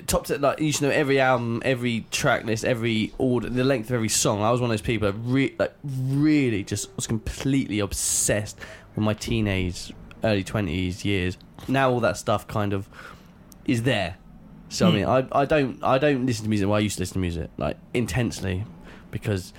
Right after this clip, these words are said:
Speaker 1: it's very hard to have an actual general life if you listen to music the way I used to listen to music. It was, uh, you know, it was, it was obsession
Speaker 2: A
Speaker 1: based,
Speaker 2: music
Speaker 1: but
Speaker 2: addict.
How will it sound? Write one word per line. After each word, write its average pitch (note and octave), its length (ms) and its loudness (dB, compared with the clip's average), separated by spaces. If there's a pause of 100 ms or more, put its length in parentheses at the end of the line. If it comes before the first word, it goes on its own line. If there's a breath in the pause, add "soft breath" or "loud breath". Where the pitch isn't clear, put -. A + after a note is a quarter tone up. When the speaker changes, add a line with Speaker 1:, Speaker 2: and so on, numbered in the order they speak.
(220 loud breath)
Speaker 1:
it's A2 120 0
very A2 140 2
hard G2 200 0
to G2 60 -6
have G2+ 100 0
an G2 80 2
actual - 200 -4
general F#2 300 0
life F#2 340 0
if F#2+ 140 -4
you F#2 160 0
listen F#2+ 240 -2
to F2 100 -6
music F2+ 200 -2
the E2+ 80 -2
way E2+ 80 0
I E2+ 60 0
used F2 120 -4
to F#2 60 -4
listen - 180 -6
to F2 60 -6
music. F2 340 -4
It F#2 140 0
was, F2+ 220 -2
uh, F2 260 -2 (920 loud breath)
you A#2+ 120 -2
know, F2+ 120 -2
it F#2 60 -2
was, F#2 320 -4
it G#2+ 80 -2
was F#2 140 -2 (120)
obsession F#2 640 -6 (600)
Speaker 2:
A - 60 2
Speaker 1:
based, F#2 100 4
Speaker 2:
music C#3 320 2
Speaker 1:
but C3 60 0
Speaker 2:
addict. - 460 -2